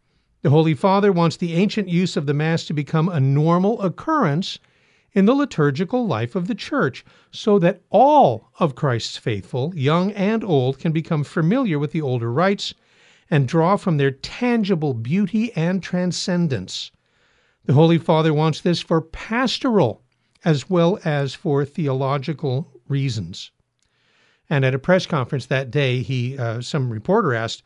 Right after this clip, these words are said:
"Would the Pope like to see many ordinary parishes making provision for the traditional Latin Mass?" Whereupon His Eminence replied, and I quote, "All parishes, not many, all the parishes, because this is a gift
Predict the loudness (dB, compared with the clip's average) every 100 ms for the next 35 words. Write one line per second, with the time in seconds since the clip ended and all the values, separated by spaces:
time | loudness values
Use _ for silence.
0 | _ _ _ -2 -2 2 2 2 0 -2
1 | -4 -4 -2 0 2 4 2 2 0 0
2 | -2 -2 -2 0 -2 -2 -4 -2 -2 -2
3 | -4 -4 -2 -2 -2 -4 -6 -6 -8 -8
4 | -6 -4 -4 -6 -6 -4 -2 -4 -10 _
5 | _ _ _ _ 2 4 2 0 0 2
6 | 0 2 2 0 -2 -2 -4 -2 0 0
7 | -2 -4 -4 -4 2 2 2 -4 _ _
8 | _ _ 4 6 8 6 4 4 4 2
9 | -6 -8 -14 _ _ _ _ _ _ 2
10 | 4 4 4 4 4 2 -2 _ _ _
11 | _ _ 4 6 6 4 -2 _ -2 2
12 | 2 2 -2 -8 -12 -16 _ _ _ _
13 | _ _ _ -6 0 0 0 2 2 2
14 | 0 -2 0 -2 -2 -2 -2 -6